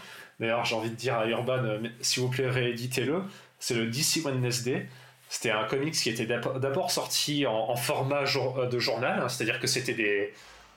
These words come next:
je crois qu'il y avait sur deux pages, euh, deux, trois pages, un auteur, un auteur et un scénariste, euh, avec qui on leur donnait deux grosses pages, où il faisait un récit, euh, alors avec un format fou, du coup il faisait des planches, euh, des planches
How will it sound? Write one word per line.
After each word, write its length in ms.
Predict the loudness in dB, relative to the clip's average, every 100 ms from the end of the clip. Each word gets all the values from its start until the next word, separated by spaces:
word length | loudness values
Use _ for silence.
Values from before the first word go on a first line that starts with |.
| -8
je 60 |
crois 100 | -4
qu'il 120 | 0 2
y 40 |
avait 80 | 2
sur 280 | 2 0 -2
deux 180 | -2
pages, 360 | 0 0 2 0
euh, 460 | 2 2 2 2 0 -2
deux, 100 | -2
trois 220 | -2 -2
pages, 200 | 0 0
un 120 | 0
auteur, 480 | 0 0 0 -2 -12 -20 -20 -20 -20 _ -6
un 100 | -2
auteur 260 | 0 0 2
et 80 |
un 60 | 2
scénariste, 520 | 2 2 2 2 2
euh, 260 | 2 2 2
avec 160 | 0
qui 100 | 0
on 40 | 0
leur 120 | 0
donnait 220 | 0 0
deux 120 | 0
grosses 340 | 0 0 0 0
pages, 300 | 0 0 -2 -6 -12 -20 -20 -12 -2
où 60 |
il 100 | 0
faisait 180 | 2 2
un 160 | 2 2
récit, 640 | 2 2 2 2 0 2
euh, 160 | 2 2
alors 220 | 2 0
avec 220 | -2 -2
un 60 | -4
format 440 | -2 0 0 0
fou, 340 | 0 -2 -2 -2
du 160 | -4
coup 120 | -4
il 80 | -2
faisait 140 | -2 0
des 120 | -2
planches, 540 | -2 -2 0 0 2
euh, 280 | 2 2 2
des 120 | 0
planches 420 | 0 -2 0 0